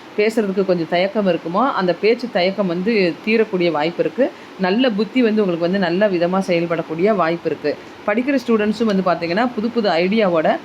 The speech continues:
உங்களுக்கு வந்து டீச்சர்களோட உதவிகளும் கிடைக்கக்கூடிய வாய்ப்பு இருக்கிறதுனால, நல்லா பிளான் பண்ணி படிக்கக்கூடிய வாய்ப்பு இருக்கு கன்னிராசிக்கு.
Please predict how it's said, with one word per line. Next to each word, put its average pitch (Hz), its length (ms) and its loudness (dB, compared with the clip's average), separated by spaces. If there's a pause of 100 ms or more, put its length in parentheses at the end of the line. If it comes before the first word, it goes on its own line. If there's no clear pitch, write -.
(200)
உங்களுக்கு 202 280 2
வந்து 220 140 2
டீச்சர்களோட 190 760 2
உதவிகளும் 233 560 2
கிடைக்கக்கூடிய 175 460 -2
வாய்ப்பு 170 300 -2
இருக்கிறதுனால, 156 460 -4 (400)
நல்லா 202 280 2
பிளான் 202 340 -2
பண்ணி 214 220 0
படிக்கக்கூடிய 170 500 -2
வாய்ப்பு 156 320 -4
இருக்கு 247 280 -4
கன்னிராசிக்கு. 175 640 -2